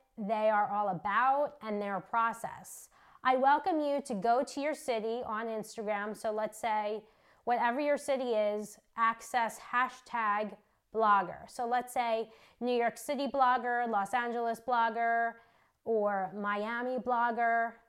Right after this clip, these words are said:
Do you understand? So your city or state, and then blogger or lifestyle blogger. Typically, social media influencers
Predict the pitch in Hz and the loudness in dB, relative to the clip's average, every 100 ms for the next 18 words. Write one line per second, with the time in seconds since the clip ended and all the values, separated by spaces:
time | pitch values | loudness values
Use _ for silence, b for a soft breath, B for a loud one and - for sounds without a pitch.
0 | _ _ _ - 277 285 277 277 294 285 | _ _ _ -2 0 2 0 -2 -2 -2
1 | 277 b b b - 262 247 220 254 254 | -6 b b b 4 4 4 0 -2 -4
2 | - 294 320 359 - - 240 226 233 - | -2 -2 -2 -4 -4 -2 0 0 -2 -4
3 | 220 220 220 214 208 208 202 208 208 208 | -6 -4 -2 0 2 2 0 -2 -4 -6
4 | B B B 220 220 214 190 - 202 180 | B B B 0 4 2 2 0 0 0
5 | 175 165 156 - - - _ - 294 285 | -2 -4 -8 -10 -18 -20 _ -8 -2 0
6 | 320 320 311 311 311 247 247 254 247 233 | 0 2 0 0 -2 -2 -2 -2 0 0
7 | 233 226 208 233 220 208 226 220 202 | -2 -2 -6 -6 -6 -6 -4 -4 -4